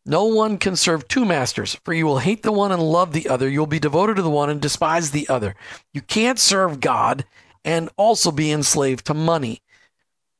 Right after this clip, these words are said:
The generous spirit should flow absolutely out of every Christ follower listening. But so often we handicap our ability to be generous, Martha,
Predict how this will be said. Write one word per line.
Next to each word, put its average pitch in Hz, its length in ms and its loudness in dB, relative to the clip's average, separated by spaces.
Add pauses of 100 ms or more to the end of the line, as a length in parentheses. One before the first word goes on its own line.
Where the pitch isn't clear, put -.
(140)
The 160 80 0
generous 220 600 2
spirit - 560 0
should - 220 -2
flow 196 560 0 (200)
absolutely 196 800 2
out 135 140 0
of - 240 -4
every 196 320 0
Christ 160 340 0
follower 151 240 0
listening. 139 400 -2 (220)
But 175 120 -4
so - 220 4
often 185 420 2 (320)
we 170 160 0
handicap 208 680 0
our 147 80 2
ability 180 380 0
to 156 60 -4
be 151 100 0
generous, 208 440 0
Martha, 131 400 0